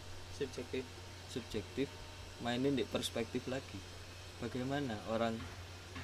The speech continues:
Speaker 2: bagaimana masyarakat memandang sesuatu itu sesat? Bagaimana pemeluk ini mengatakan ini benar? Dan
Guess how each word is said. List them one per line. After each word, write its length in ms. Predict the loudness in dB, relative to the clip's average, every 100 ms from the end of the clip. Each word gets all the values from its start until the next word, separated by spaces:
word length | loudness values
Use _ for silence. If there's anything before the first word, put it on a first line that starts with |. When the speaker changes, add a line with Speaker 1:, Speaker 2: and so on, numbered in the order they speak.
| -6 -8 0
Speaker 2:
bagaimana 800 | 4 8 10 10 10 12 12 10 6
masyarakat 640 | 4 6 6 4 4 2 4
memandang 560 | 2 4 4 4 4 2 0
sesuatu 480 | -2 2 4 6 4
itu 240 | 2 0
sesat? 400 | 0 0 0 2 2 0 -4 -6 -8 -8 -8 -8 -4
Bagaimana 560 | 2 4 4 4 4 6
pemeluk 560 | 6 6 6 8 6
ini 320 | 2 0 0 2
mengatakan 880 | 0 0 0 0 2 0 0 0 0
ini 160 | 0 0
benar? 320 | 0 0 0 -4 -10 -10 -10 -8 -8 -8 -8 -8 -8 -10 -10 -10 -8 -8 -6 -6 -8 -8 -10 -10 -10 -10 -10 -10 -10 -8 -10 -8 -8 -6 -6 -6 -8 -8 -8 -8 -8 -8 -8 -8 -8 -10 -10 -10 -10 -8 -8 -8 4
Dan 240 | 6 6